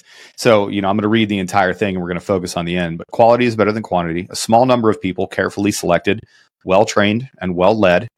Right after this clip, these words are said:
and this is the end part that we're gonna talk about, are preferable to larger numbers of troops, some of whom may not be up to the task. That's a fantastic way to end that truth, because it says these small,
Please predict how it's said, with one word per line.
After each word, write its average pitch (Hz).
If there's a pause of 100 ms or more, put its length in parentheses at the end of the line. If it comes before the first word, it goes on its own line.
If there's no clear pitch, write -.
and 95
this 107
is 110
the 117
end 113
part 85
that 85
we're 85
gonna 85
talk 80
about, - (600)
are 117
preferable 143
to 156
larger 110
numbers 110
of 90
troops, 95
some 113
of 131
whom 113
may 95
not 101
be 90
up 90
to 90
the 87
task. - (1400)
That's 107
a -
fantastic 101
way 87
to 80
end 80
that 78
truth, 78
because 92
it 110
says 95 (400)
these 117
small, 123